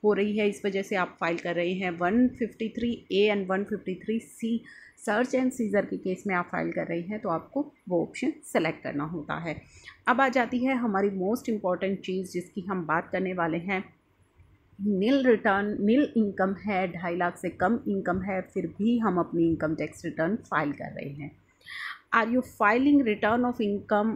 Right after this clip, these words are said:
under seventh proviso to section one thirty nine but otherwise not required to furnish return of income? तो यहाँ पे आपसे एक option में पूछा गया है कि आप अपनी income tax return file कर रहे हैं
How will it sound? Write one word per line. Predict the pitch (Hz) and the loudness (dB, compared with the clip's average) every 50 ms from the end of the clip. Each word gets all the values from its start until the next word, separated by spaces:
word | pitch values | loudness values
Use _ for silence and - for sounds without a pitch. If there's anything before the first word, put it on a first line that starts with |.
| - - 202 | -2 -2 -2
under | 196 175 160 180 190 - | -2 0 0 -2 -2 -4
seventh | - - - 185 165 180 202 233 247 269 277 269 - - | -6 -4 -2 0 0 0 0 0 2 2 2 0 -2 -2
proviso | 233 202 180 175 170 175 175 175 - 196 190 202 202 202 | 0 0 2 2 2 2 0 0 0 2 2 2 0 0
to | 202 196 | -4 -6
section | 196 - - 175 170 - - 277 262 262 | -4 -4 -6 -8 -8 -6 -2 0 0 2
one | 240 208 196 202 202 | 2 0 0 -2 -2
thirty | 208 190 185 180 170 175 | -4 -6 -4 -2 0 2
nine | 175 165 170 175 180 185 175 | 2 2 2 2 0 -2 -2
but | 170 170 170 - - _ - 175 | -2 -2 -4 -4 -10 _ -4 -4
otherwise | 180 185 233 240 226 233 208 208 214 - - | -2 0 -2 0 0 0 0 0 -2 -4 -4
not | 180 175 180 220 247 254 269 | -4 -2 -2 -2 -2 -2 -2
required | 247 233 - 196 185 180 180 190 190 | -4 -2 -2 0 2 2 0 0 -2
to | 196 190 - | -6 -8 -6
furnish | - 180 160 160 170 180 180 190 185 - - 165 | -2 -2 0 0 2 2 0 0 -2 -4 -2 0
return | 160 156 - 165 160 160 165 175 - - 160 151 | 0 2 2 2 2 2 2 0 -2 -4 -4 -4
of | 160 160 - - - 170 | -4 -4 -6 -6 -2 0
income? | 160 147 - - 165 151 151 - | 2 2 2 0 -2 -2 -2 0
तो | 180 | 0
यहाँ | 170 160 160 151 - 185 185 196 - | 0 0 0 -2 -2 -2 -4 0 0
पे | 262 | 0
आपसे | 240 208 196 - - 202 185 | 0 0 -2 -4 -4 -6 -4
एक | - - | -4 -4
option | 180 175 - - 214 | -4 -4 -4 -6 -4
में | 196 196 190 | -4 -4 -6
पूछा | - - 185 175 - 196 185 | -6 -8 -8 -6 -4 -4 -4
गया | 175 175 175 180 175 | -2 -2 -2 -2 -2
है | 185 196 196 202 - - - - - - - _ - | -2 -2 -2 -4 -4 -10 -16 -16 -20 -20 -12 _ -4
कि | 254 - - - - | -4 -4 -2 2 4
आप | 185 196 247 247 - | 4 4 4 4 2
अपनी | 269 - - 254 247 254 233 | 0 0 2 2 2 4 2
income | 226 214 - 214 208 220 | 2 0 0 0 0 0
tax | 202 196 196 196 - - | 0 -2 -2 -4 -6 -8
return | 214 180 175 165 165 - 180 175 180 190 202 208 | -4 -4 -4 -2 0 0 2 2 2 2 2 0
file | 208 - 175 156 156 165 | 0 0 0 2 2 0
कर | - 156 156 156 | 0 0 0 0
रहे | 165 170 170 180 | 0 0 0 0
हैं | 180 165 202 196 190 190 | -2 -2 -2 -2 -2 -2